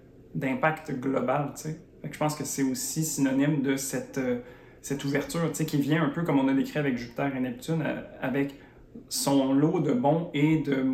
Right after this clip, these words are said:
de plus challengeants, tu sais. Donc, euh, c'est, c'est un peu cette boîte, je pense, qu'on est en train d'ouvrir.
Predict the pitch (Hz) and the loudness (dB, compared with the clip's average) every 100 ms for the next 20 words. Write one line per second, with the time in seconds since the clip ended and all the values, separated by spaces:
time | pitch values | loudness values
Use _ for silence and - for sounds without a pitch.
0 | 131 - - 139 123 139 - 143 135 123 | 0 -4 -4 -4 -2 -4 -2 0 0 -2
1 | 139 139 - 151 - 135 127 131 123 120 | -2 -4 -4 -6 -2 -4 -2 -2 -2 -2
2 | - - 135 - 147 131 170 170 131 123 | -6 -8 -6 -4 -4 -4 -6 -6 -4 -2
3 | 123 139 143 - 139 - 131 123 120 - | -2 -2 -4 -6 -12 -8 -8 -6 -8 -8
4 | 139 127 113 113 | -6 -6 -8 -14